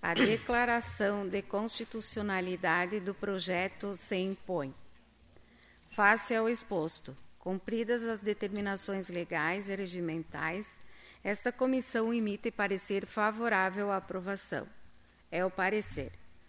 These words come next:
Contudo, a consideração superior. Rondinha, vinte e seis de abril de dois mil e vinte e três.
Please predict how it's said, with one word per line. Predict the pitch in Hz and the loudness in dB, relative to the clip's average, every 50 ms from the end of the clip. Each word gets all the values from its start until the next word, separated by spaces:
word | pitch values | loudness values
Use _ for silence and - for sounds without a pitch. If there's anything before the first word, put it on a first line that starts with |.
| - - - - - - - | -20 -20 -20 -20 -20 -20 -10
Contudo, | - 208 208 214 202 - 240 254 269 233 254 247 - - | -4 -2 -2 -2 -2 -2 -2 -2 0 2 0 0 2 2
a | 214 202 | 0 0
consideração | - - 226 233 233 - - 220 202 226 226 226 226 220 - - 220 220 214 | 0 0 -2 -2 -2 -2 -6 0 2 4 4 4 4 2 2 0 0 0 0
superior. | - - 220 - - 220 220 214 196 165 - - - - - - - - - - - - - - - - | -2 -6 -8 -4 -2 -2 0 0 0 -2 -2 -4 -8 -12 -18 -18 -20 -20 -20 -20 -20 -20 -20 -20 -12 -4
Rondinha, | 180 202 208 208 202 180 185 208 220 233 233 233 226 | -2 0 0 0 0 0 -2 -2 0 0 0 0 0
vinte | 208 226 240 240 - | 0 -2 -2 -2 -2
e | 247 | -4
seis | 226 - 226 202 202 208 190 180 | -4 0 0 0 0 0 0 0
de | 196 | 0
abril | 185 170 196 196 202 226 226 | 0 0 -2 -2 -2 -2 -2
de | 208 226 208 | -2 0 2
dois | 208 202 202 190 | 2 2 2 2
mil | 208 208 202 | 0 0 -2
e | 202 | -2
vinte | 180 190 202 190 - - | -2 -4 -6 -6 -4 -6
e | 196 | -8
três. | - - 180 156 135 135 - - - | -6 -6 -6 -6 -6 -6 -10 -14 -16